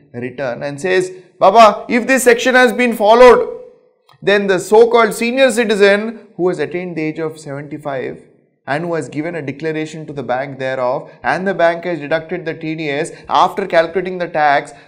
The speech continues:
no need to file return separately." Oh wow. So if somebody actually asks you which section, which section says that a senior citizen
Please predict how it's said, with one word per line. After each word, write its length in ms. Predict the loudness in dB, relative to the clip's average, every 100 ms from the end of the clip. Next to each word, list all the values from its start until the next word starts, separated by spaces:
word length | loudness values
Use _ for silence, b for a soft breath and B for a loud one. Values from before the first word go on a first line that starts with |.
| _
no 220 | -16 -12 -10
need 300 | -10 -12 -10
to 140 | -12
file 260 | -10 -10 -10
return 520 | -10 -10 -12 -12 -16
separately." 720 | -18 -16 -14 -16 -16 -20 _ _ _ _ _ _ _ _ _ -8
Oh 160 | -6
wow. 800 | -6 -6 -6 -6 -8 -16 _ _ _
So 140 | 4
if 80 | 6
somebody 360 | 4 4 6 6
actually 380 | 6 4 4
asks 580 | 8 8 8 4 -8 -6
you 640 | 0 4 6 4 2 -6 -6
which 280 | 0 0 0
section, 920 | 0 2 2 2 4 4 4 -2 -16 _ _ _ _ _ _
which 560 | -4 0 0 -2 -12 -14
section 840 | -4 -2 -2 -2 -2 -2 -4 -14 -20 _
says 500 | -12 -4 0 0 -2
that 160 | -8
a 60 | -10
senior 360 | -12 -10 -8 -8
citizen 540 | -10 -10 -6 -4 -4